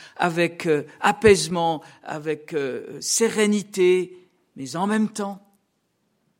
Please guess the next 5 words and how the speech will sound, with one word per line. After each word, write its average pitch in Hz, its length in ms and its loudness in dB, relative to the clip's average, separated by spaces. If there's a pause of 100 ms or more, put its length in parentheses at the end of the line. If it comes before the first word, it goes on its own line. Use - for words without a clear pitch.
(800)
il 156 260 -8
nous 151 100 -6
faut 135 260 -10
être 120 260 -10
honnêtes - 460 -16